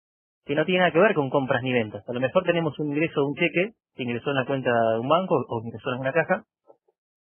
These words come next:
que no es por una venta o por una compra, sino que es por, a lo mejor, un aporte de un socio, ¿no? Tenemos un socio que aporta dinero a la empresa.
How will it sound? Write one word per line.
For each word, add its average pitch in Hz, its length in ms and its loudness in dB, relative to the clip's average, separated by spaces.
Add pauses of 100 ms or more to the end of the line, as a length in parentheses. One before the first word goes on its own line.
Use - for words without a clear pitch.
que 165 120 0
no 226 80 4
es 226 80 0
por 147 80 4
una 131 160 4
venta 151 320 2
o - 20 0
por 123 80 -2
una 127 140 2
compra, 117 280 -2
sino 165 160 0
que 190 60 2
es - 80 0
por, 135 120 4
a 131 100 0
lo 131 60 -4
mejor, 170 200 -2
un 160 80 -2
aporte 147 320 0
de 127 60 -2
un 110 60 -10
socio, 131 340 -2 (260)
¿no? 139 140 -4
Tenemos 131 260 -4
un 151 120 -4
socio 208 220 0
que 151 80 2
aporta 147 300 2
dinero 143 220 2
a - 20 4
la 123 80 2
empresa. 120 300 -2